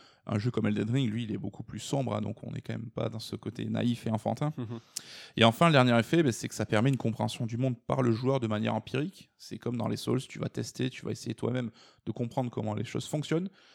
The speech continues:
Speaker 1: Et c'est comme ça qu'on l'apprend, euh, encore mieux que si on te souffle toi-même, euh, les choses. Tu parlais la dernière fois des jeux qui, euh, qui incluent un petit peu l'apprentissage de leur mécanique
Speaker 2: Ouais.
Speaker 1: au départ de l'aventure. Et là, bah, c'est certainement la méthode qui, qui est certainement la plus efficace, quoi.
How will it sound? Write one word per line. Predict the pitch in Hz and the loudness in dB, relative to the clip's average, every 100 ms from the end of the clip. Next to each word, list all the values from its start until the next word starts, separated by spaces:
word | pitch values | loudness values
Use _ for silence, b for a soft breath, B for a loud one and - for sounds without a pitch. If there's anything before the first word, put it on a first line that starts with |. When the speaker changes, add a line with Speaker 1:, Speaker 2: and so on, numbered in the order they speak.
| b b | b b
Speaker 1:
Et | - | -10
c'est | 107 | -4
comme | 113 113 | -2 -2
ça | 113 135 | -2 -2
qu'on | - 110 | -2 -2
l'apprend, | 107 - 127 110 | -2 -4 -6 -6
euh, | 104 - | -8 -8
encore | - 117 113 | -10 -4 -4
mieux | 123 151 | -2 -6
que | - | -6
si | - - 117 | -10 -8 -8
on | 110 | -6
te | 113 - 117 | -4 -4 -4
souffle | - 147 120 | -6 -8 -4
toi-même, | 117 123 139 | -2 0 0
euh, | 107 107 | -2 -2
les | 113 | -4
choses. | - 143 127 B B B | -2 -2 -2 B B B
Tu | - | -4
parlais | 104 123 | 0 2
la | |
dernière | 117 104 | 2 0
fois | - 120 | 0 -2
des | 110 | -2
jeux | 104 117 | -2 -4
qui, | - - 57 | -6 -12 -10
euh, | - - - | -10 -14 -16
qui | - - - | -18 -12 -10
incluent | 117 135 | -4 0
un | 123 | 0
petit | - | -2
peu | - | -2
l'apprentissage | 123 110 117 - - 131 123 | 0 0 -6 -8 -6 -2 -2
de | 117 | -2
leur | 113 | -2
mécanique | 117 120 123 131 - - | 0 0 2 0 -4 -2
Speaker 2:
Ouais. | 123 - - | -2 -2 -2
Speaker 1:
au | 120 | 4
départ | 117 135 123 | 4 4 4
de | 110 | 4
l'aventure. | 110 110 110 156 175 - _ _ B B B B | 4 2 -2 -2 -2 -6 _ _ B B B B
Et | 110 | 2
là, | 117 123 | 4 4
bah, | 110 | 2
c'est | - | -4
certainement | - - 101 107 | -6 -4 -2 0
la | 117 | -2
méthode | 101 107 127 | -4 -8 -10
qui, | - - | -8 -10
qui | - | -10
est | |
certainement | 113 - - 120 | -12 -10 -4 -2
la | 117 | -2
plus | 127 | -2
efficace, | 127 - 120 113 | -4 -4 -8 -6
quoi. | 107 | -8